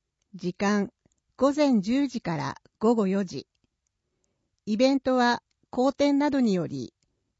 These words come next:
変更や中止になる可能性がございます。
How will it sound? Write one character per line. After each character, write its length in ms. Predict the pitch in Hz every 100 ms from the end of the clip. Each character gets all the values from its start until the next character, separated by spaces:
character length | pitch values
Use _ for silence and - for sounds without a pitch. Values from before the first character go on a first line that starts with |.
| -
変 180 | 226 220
更 280 | 214 214
や 240 | 208 202 - -
中 180 | 233
止 160 | 254 294
に 140 | 294
な 100 | 294
る 80 | 285
可 160 | 233 208
能 160 | 226
性 240 | 240 233 233
が 100 | 214
ご 140 | 196
ざ 160 | 190 190
い 80 | 185
ま 160 | 180
す。 260 | - -